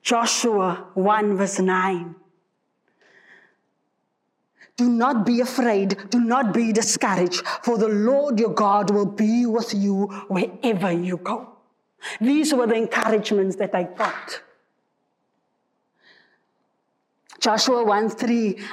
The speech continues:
"I will give you every place where you set your foot as I promised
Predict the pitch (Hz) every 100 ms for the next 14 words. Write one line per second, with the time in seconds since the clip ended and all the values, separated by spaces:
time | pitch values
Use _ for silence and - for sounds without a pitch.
0 | - 277 294 240 285 269 311 320 381 320
1 | 339 330 294 247 247 214 208 196 - -
2 | - - - - - - - 220 220 -
3 | 285 269 - 214 196 185 - 269 247 208
4 | - - -